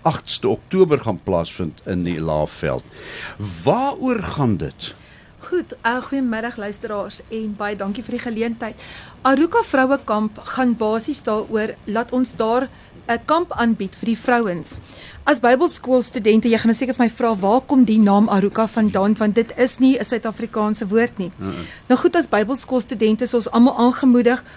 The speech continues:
Speaker 2: om altyd te soek na die bron van iets, waar jy ontstaan is. En ek het toe ons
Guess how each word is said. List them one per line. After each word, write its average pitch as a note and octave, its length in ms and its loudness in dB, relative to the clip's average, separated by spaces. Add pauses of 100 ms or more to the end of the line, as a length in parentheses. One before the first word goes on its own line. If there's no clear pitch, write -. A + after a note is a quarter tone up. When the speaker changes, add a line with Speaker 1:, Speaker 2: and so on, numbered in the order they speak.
(120)
Speaker 2:
om B3+ 240 2
altyd C4+ 300 -2
te D#4 100 -4
soek - 320 -4
na A3+ 100 -2
die A3+ 120 -2
bron G#3 480 2
van G3 320 -2
iets, E3 220 -6
waar G3+ 220 4
jy A3+ 60 2
ontstaan G#3+ 440 0
is. A3 120 -2
En B3+ 160 0
ek D4 180 -2
het F#4 120 -2 (140)
toe B3 280 -2 (340)
ons C4+ 320 4